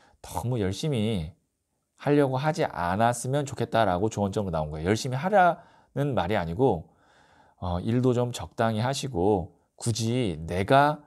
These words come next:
안 해도 되는 일이면, 어, 그냥 적당히 좀 한 걸음 물러서서 돌아가는 거 그냥 봐야지.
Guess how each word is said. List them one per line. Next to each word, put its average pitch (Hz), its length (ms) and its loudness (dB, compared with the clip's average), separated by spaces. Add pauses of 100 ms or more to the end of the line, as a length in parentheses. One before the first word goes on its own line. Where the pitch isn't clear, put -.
(280)
안 110 260 -6
해도 160 240 2
되는 110 300 -2
일이면, 90 680 -4 (440)
어, 82 260 -6
그냥 101 600 0
적당히 98 600 0
좀 95 400 -4
한 156 160 -4
걸음 147 200 2
물러서서 101 840 0 (260)
돌아가는 113 440 4
거 104 120 0
그냥 95 240 -4
봐야지. 87 640 -4